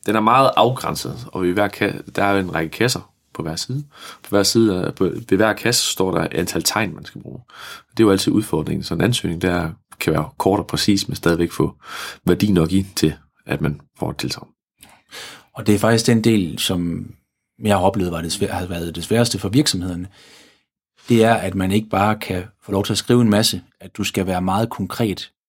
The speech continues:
Speaker 2: Øh, jeg talte det sammen. Sidste skema, mener jeg, svarede til tre A fire-ark, øh, med almindelige punktstørrelse og almindelige, øh, tilskrevet. Og det er til beskrivelse af virksomheden, af projektet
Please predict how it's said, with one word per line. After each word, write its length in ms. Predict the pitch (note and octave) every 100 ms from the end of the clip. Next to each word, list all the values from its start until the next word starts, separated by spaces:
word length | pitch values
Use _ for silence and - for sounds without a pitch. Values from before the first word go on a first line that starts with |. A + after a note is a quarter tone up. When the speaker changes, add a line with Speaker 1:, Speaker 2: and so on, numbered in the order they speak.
| _ _ _ _ _ C#3+
Speaker 2:
Øh, 360 | - A2 G#2+
jeg 120 | G#2+ -
talte 240 | A2+ G#2
det 120 | G2+
sammen. 540 | - A#2 A#2 G2+ G2 F#2+
Sidste 500 | - D#3 C#3 - -
skema, 340 | - A#2 A#2+
mener 280 | A2+ A2+ F#2+
jeg, 180 | F#2 F2+
svarede 300 | - G#2 A2+
til 220 | - G2
tre 360 | - B2+ A#2+ - _ _ _ -
A 140 | A#2
fire-ark, 540 | A2 A#2+ A#2+ F#2 F2+ - _ _ _ _ _ _ -
øh, 80 | F#2+ F2+ F2 F#2+ G2
med 100 | G2
almindelige 540 | G2 A2+ G2 F2+ F#2+ -
punktstørrelse 640 | G#2+ A#2+ - G#2+ G#2 -
og 40 | F#2+
almindelige, 600 | F#2 G2+ F#2+ F#2+ G2 G#2+
øh, 160 | A2+ A#2 G#2+ - - -
tilskrevet. 500 | A#2 A2+ - F#2 G2 - _ _ _ _
Og 80 | A#2
det 60 | C3
er 40 |
til 120 | C#3
beskrivelse 540 | A#2+ - C3+ A2+ G2 F#2
af 140 | F#2 - _ _ _
virksomheden, 580 | A2+ C3+ B2+ G2 F#2 F#2 - _ _ _ _ -
af 80 |
projektet 600 | G#2+ G#2 - B2+ C3 G2